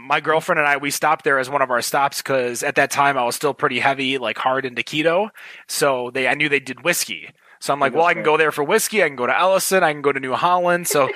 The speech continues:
Speaker 1: the places I picked, I needed to make sure still had, uh, um, liquor, that's for sure. But speaking of, you know, y-, Eric, you were talking about mixing in food and beer, and obviously we've had food on the show. We've had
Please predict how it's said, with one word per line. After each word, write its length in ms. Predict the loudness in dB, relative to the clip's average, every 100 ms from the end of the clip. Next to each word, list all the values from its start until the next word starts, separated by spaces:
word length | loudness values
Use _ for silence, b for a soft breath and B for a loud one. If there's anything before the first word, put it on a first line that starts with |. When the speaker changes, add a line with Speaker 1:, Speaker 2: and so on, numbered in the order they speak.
| B -4
Speaker 1:
the 100 | -2
places 360 | 0 0 0 0
I 60 | -2
picked, 380 | 0 -2 -2 -4
I 80 | -2
needed 200 | 0 0
to 100 | 2
make 180 | 0 0
sure 180 | -2 -4
still 220 | -2 -2 0
had, 180 | 0 -2
uh, 280 | -2 -2 -6 B B B
um, 440 | 2 2 0 -6 -20 _ _
liquor, 420 | -4 -2 0 0
that's 240 | 2 0 0
for 120 | -2
sure. 300 | 0 0 0 B B B
But 220 | -2 -2 0
speaking 440 | 0 0 2 0
of, 480 | 2 2 4 2 -2
you 120 | -2
know, 180 | 0 2
y-, 240 | 0 -4 -10 _ _ 0
Eric, 240 | 2 2
you 60 | 0
were 60 | 0
talking 280 | 2 0 0
about 420 | 2 2 0 -6
mixing 540 | -14 -2 -2 0 0 0
in 140 | -2
food 600 | -4 -2 0 0 -2 -2
and 340 | 0 0 -2 -4
beer, 400 | 0 2 2 2
and 220 | 0 0
obviously 420 | 0 0 -2 -2
we've 160 | -2 0
had 180 | 0 0
food 240 | -4 0
on 100 | 0
the 80 | -2
show. 220 | -2 0 0
We've 120 | -2
had 220 | -4 -6